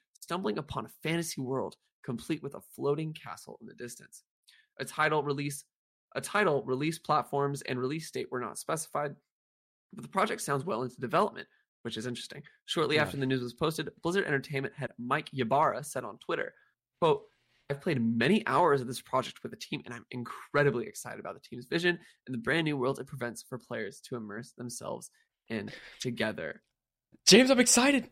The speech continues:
Speaker 2: I'm excited about this. And I,
Speaker 1: Uh,
Speaker 2: I,
Speaker 1: I'm
Speaker 2: I'm
Speaker 1: not a survival game guy, but
Speaker 2: Yeah.
Speaker 1: this kind of excites me.
Speaker 2: Here's what happens to survival games for me. Specifically, like, I'm talking the last couple years, like, Valheim and stuff like that.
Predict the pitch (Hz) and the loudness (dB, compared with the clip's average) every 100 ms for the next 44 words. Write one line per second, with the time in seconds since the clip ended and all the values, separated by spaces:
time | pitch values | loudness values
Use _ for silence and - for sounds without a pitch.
0 | _ - 208 247 254 285 294 226 - 139 | _ 4 6 6 6 6 6 2 6 4
1 | 123 - _ - 196 220 294 - - _ | 4 -6 _ 6 8 10 8 6 -4 _
2 | _ _ - - - - _ - - - | _ _ -8 -8 -8 -18 _ -8 -8 -6
3 | - 269 254 294 285 233 208 196 185 156 | 0 4 4 4 2 0 4 4 4 2
4 | 151 135 127 107 - - - - - 147 | 2 2 0 0 -4 -10 -20 -20 -12 -4
5 | 139 123 - - 254 277 220 202 - - | 0 0 -2 0 6 6 6 4 0 0
6 | 370 403 381 - - - - - - 233 | 2 4 0 -2 -2 -2 -4 -12 -2 2
7 | 254 254 262 262 - 208 190 202 208 151 | 4 4 4 4 2 2 2 0 0 0
8 | 123 113 101 - - 180 - 208 208 202 | 0 -4 -4 -4 2 4 4 2 2 4
9 | 180 165 170 175 170 147 143 - 160 147 | 4 4 2 0 2 4 4 4 2 2
10 | 139 120 123 127 143 160 165 165 175 170 | 2 2 4 4 4 4 2 0 -4 -4
11 | 175 180 180 | -4 -2 -2